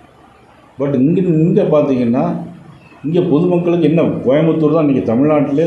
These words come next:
கொங்கு மண்டலத்தில் தான் இன்னைக்கு நாகரிகமான ஒரு ஊர், ஒரு பழமையான, எல்லாரையும் மதிக்கின்ற, எல்லோரும் ஒழுங்கா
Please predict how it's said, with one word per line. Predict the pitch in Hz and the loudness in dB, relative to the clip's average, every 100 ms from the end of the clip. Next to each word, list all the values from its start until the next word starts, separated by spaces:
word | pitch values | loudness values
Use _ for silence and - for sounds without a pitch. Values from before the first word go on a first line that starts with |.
| - | 0
கொங்கு | 123 151 151 | 0 0 0
மண்டலத்தில் | 143 135 127 127 113 | 2 2 0 -2 -2
தான் | 147 147 | -2 0
இன்னைக்கு | 131 127 117 - - - - 101 | 0 -2 -4 -6 -12 -18 -10 -2
நாகரிகமான | 131 143 147 143 147 156 135 | 0 2 2 2 0 0 0
ஒரு | 123 127 | 0 0
ஊர், | 135 127 - - - - - 120 | 0 -2 -8 -18 -20 -20 -12 -8
ஒரு | 117 | -2
பழமையான, | 120 139 143 143 147 151 170 165 - 110 | 0 2 2 2 0 0 -4 -6 -6 -2
எல்லாரையும் | 131 147 165 175 147 | 2 4 4 2 2
மதிக்கின்ற, | 139 131 127 120 139 147 104 | 2 0 -2 0 0 0 0
எல்லோரும் | 127 151 165 165 131 | 2 2 2 2 0
ஒழுங்கா | 131 147 | 0 2